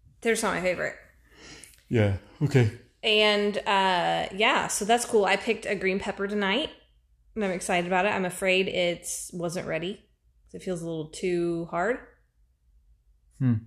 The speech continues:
Speaker 1: Um, but it was really big, so maybe the, it'll, energy will go into the other ones.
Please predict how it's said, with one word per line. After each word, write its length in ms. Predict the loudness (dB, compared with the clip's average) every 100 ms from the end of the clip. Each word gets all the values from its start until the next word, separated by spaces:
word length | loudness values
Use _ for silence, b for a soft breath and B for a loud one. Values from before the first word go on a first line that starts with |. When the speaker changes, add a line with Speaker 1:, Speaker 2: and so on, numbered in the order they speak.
| -8
Speaker 1:
Um, 540 | -6 -4 -6 -8 -12 -16 _ _ _ _ _ _ _ _ _ _ _ _ _ _ _ _ _ _ _ _ _ _
but 260 | 0 2 4
it 120 | 2
was 180 | 0 0
really 200 | 0 0
big, 400 | 0 -2 -4 -8
so 200 | -8 -4
maybe 280 | -2 -2 -2
the, 180 | -4 -4
it'll, 160 | -4 -2
energy 420 | -4 -4 -6 -6
will 120 | -6
go 120 | -4
into 180 | -6 -6
the 100 | -8
other 180 | -6 -8
ones. 380 | -8 -8 -10